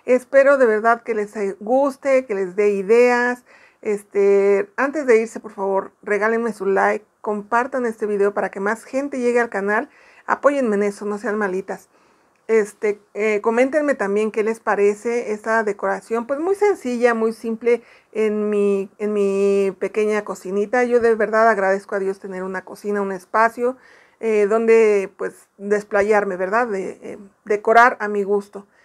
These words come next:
No tengo muchas cosas, no, no puedo comprar muchas cosas tampoco, pero las que tengo me gustan y, pues, les saco el mayor provecho, muchachas.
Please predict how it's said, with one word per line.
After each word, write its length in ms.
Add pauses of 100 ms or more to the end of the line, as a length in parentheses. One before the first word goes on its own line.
(720)
No 220
tengo 300
muchas 380
cosas, 680
no, 1000 (580)
no 460
puedo 220
comprar 340
muchas 320
cosas 280
tampoco, 580
pero 580
las 240
que 120
tengo 500
me 220
gustan 520
y, 400
pues, 260
les 160
saco 200
el 60
mayor 280
provecho, 400
muchachas. 460